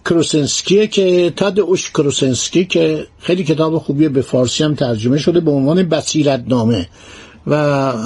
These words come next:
سالهای بعد متن اصلیش هم به فارسی ترجمه شده و این کتاب خیلی مفصله.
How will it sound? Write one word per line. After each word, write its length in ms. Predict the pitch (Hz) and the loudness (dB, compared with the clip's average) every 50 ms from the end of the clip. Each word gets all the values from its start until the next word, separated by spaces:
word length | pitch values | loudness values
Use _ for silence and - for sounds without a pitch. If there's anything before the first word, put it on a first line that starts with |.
| 117 113 107 | -6 -6 -6
سالهای 560 | - - - 165 160 143 120 147 170 175 165 | -6 -4 -2 -2 -2 0 0 0 2 2 2
بعد 380 | 139 143 151 160 160 160 - - - | 2 2 0 0 -2 -4 -6 -4 0
متن 360 | 135 156 160 143 - - 165 | 0 0 0 0 -2 -2 0
اصلیش 400 | 143 131 123 - - 139 - 165 | 0 0 -2 -2 -4 -4 -2 0
هم 120 | 147 139 | 0 0
به 80 | 131 120 | 0 0
فارسی 360 | - 131 127 117 - - 139 | 0 -2 -2 -2 -2 -4 -2
ترجمه 460 | 123 143 127 120 107 113 123 131 165 | -2 0 0 0 0 0 0 0 0
شده 480 | 160 - 196 175 160 165 165 160 160 - - - - - - - - - - - | 0 0 0 0 2 2 2 0 0 -4 -8 -16 -20 -20 -20 -20 -20 -20 -14 -10
و 140 | 117 113 135 | -4 -2 -2
این 220 | 143 147 180 202 | 0 2 2 2
کتاب 300 | 214 185 160 185 190 185 | 2 2 0 0 0 0
خیلی 180 | - 196 190 196 | 0 0 0 2
مفصله. 840 | 190 165 147 - 147 143 - - - - - 185 170 135 113 98 90 | 2 0 0 0 -2 -2 -2 -4 -4 -2 0 0 0 0 -2 -4 -6